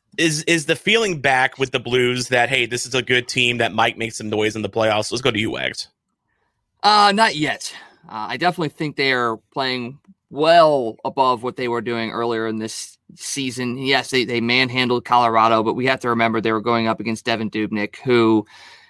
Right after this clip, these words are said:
Speaker 2: recently has not played well against the Blues. Uh, Philip Grubauer is now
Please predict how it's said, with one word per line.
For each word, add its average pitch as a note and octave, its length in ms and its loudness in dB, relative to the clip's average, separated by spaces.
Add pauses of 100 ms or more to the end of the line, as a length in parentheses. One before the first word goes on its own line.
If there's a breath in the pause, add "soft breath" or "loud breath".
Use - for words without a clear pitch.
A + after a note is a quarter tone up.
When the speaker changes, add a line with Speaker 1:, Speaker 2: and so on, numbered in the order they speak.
(140)
Speaker 2:
recently G3 440 6
has C#3+ 140 2
not C3+ 340 2
played C3 180 2
well A#2 180 2
against A2+ 260 -4
the A#2 60 -12
Blues. A2 640 -2
Uh, G2+ 200 -6
Philip D#3+ 280 2
Grubauer A#2+ 440 4
is G#2 80 -4
now G#2+ 220 -2